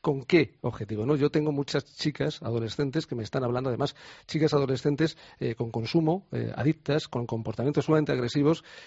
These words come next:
que simplemente me, me dicen lo siguiente. Me dicen que adoptan este tipo de comportamientos porque se han dado cuenta de que han estado sometidas a la autoridad de sus padres muchísimo tiempo y que en el momento en el que lo transgreden, transgreden este punto y se dan cuenta de que no pasa nada y que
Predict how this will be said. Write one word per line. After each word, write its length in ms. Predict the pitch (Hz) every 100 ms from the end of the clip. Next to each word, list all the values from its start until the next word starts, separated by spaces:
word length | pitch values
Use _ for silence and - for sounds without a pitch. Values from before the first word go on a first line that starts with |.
| -
que 220 | 147 131
simplemente 640 | - 170 170 170 170 180 135
me, 320 | 123 110 123
me 80 | 135
dicen 240 | 151 220
lo 60 | 175
siguiente. 480 | - 175 151 107 98 - - -
Me 80 | 143
dicen 340 | 180 190 214 - - _
que 200 | - 139
adoptan 380 | 151 143 185 156
este 160 | 190 202
tipo 200 | 190 147
de 120 | 131
comportamientos 600 | 127 120 117 127 170 180
porque 200 | 147 127
se 100 | -
han 60 | 190
dado 180 | 190 151
cuenta 380 | 165 139 147
de 140 | 147 123
que 80 | 147
han 80 |
estado 380 | 160 - 151 143
sometidas 680 | - - 131 120 175 110 101 -
a 80 | 135
la 80 |
autoridad 480 | 120 117 120 117 147
de 80 | 139
sus 220 | 160 143
padres 340 | 165 139 113 104
muchísimo 460 | 113 185 156 139
tiempo 380 | 143 147 135 165 - - -
y 80 |
que 80 | 143
en 60 | 143
el 40 |
momento 200 | 143 202
en 80 | 202
el 60 | 156
que 140 | 151
lo 120 | 139
transgreden, 840 | - 135 123 139 160 175 113 107 -
transgreden 480 | - 123 160 185 175
este 180 | 156 156
punto 340 | 120 117 123
y 60 | 123
se 80 |
dan 100 | 160
cuenta 180 | 190 175
de 80 | 131
que 60 | 139
no 80 | 175
pasa 160 | 147
nada 200 | 160 156
y 80 | 120
que 240 | - 117